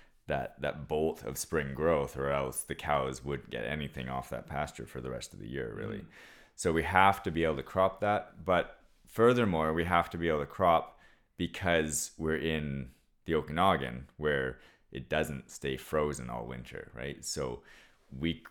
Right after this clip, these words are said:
Speaker 1: we, if we were to do something like try to swath graze or, um, stockpile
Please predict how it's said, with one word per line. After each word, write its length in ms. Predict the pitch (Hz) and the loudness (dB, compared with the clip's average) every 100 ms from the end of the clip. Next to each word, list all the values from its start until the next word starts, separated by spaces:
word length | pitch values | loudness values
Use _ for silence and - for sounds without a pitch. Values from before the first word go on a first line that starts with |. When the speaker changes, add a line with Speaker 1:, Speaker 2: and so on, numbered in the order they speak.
| _ | _
Speaker 1:
we, 540 | - 82 85 85 80 73 | -4 0 2 2 0 -2
if 160 | 82 - | -6 -2
we 80 | 95 | 2
were 160 | 95 | 4
to 120 | 87 82 | 4 2
do 200 | 80 85 | 0 -2
something 500 | - 82 - 82 76 | -2 -4 -4 -4 -2
like 260 | 69 67 | -2 -4
try 200 | - 76 | -2 -2
to 100 | 65 | 0
swath 520 | 65 - 73 71 - - | -4 -4 0 0 -2 -2
graze 460 | 80 78 78 73 - | 0 2 0 -4 -6
or, 580 | 69 67 65 62 60 - | -4 -2 -2 -4 -6 -6
um, 400 | 64 62 60 60 | -6 -6 -6 -12
stockpile 840 | - - 65 - - 76 76 85 | -10 -6 -4 -4 -2 0 2 0